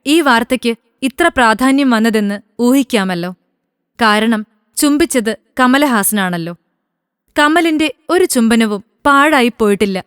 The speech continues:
ഒരിക്കലും. ഇപ്പോഴും ചുംബിച്ചുകൊണ്ടേയിരിക്കുന്നു. നമുക്ക് കണ്ടാസ്വദിക്കാം. എല്ലാ ഭാവുകങ്ങളും നേർന്നുകൊണ്ട്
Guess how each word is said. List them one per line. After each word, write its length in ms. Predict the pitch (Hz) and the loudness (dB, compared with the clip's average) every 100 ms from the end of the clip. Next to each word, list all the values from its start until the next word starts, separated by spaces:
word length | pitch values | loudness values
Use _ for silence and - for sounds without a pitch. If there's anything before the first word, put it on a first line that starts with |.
| _ | _
ഒരിക്കലും. 480 | 208 196 - 175 175 _ _ _ _ _ 233 | -2 -2 -4 -6 -8 _ _ _ _ _ -4
ഇപ്പോഴും 500 | 233 269 262 247 226 _ _ | -2 0 2 2 -2 _ _
ചുംബിച്ചുകൊണ്ടേയിരിക്കുന്നു. 1160 | - 320 311 302 277 214 202 214 185 196 180 180 - _ _ _ _ 233 | -2 0 0 0 -2 -2 0 0 0 -4 -6 -8 -14 _ _ _ _ 0
നമുക്ക് 440 | 247 240 - 226 - _ | 2 2 0 -4 -6 _
കണ്ടാസ്വദിക്കാം. 840 | 294 294 311 202 208 190 190 180 - _ _ _ _ | 2 2 2 0 0 -4 -4 -8 -12 _ _ _ _
എല്ലാ 300 | 269 294 320 | 0 2 2
ഭാവുകങ്ങളും 720 | 277 233 208 226 233 214 202 | 2 0 0 2 0 0 0
നേർന്നുകൊണ്ട് 600 | 208 185 202 190 180 349 | -2 -4 -6 -4 -4 -6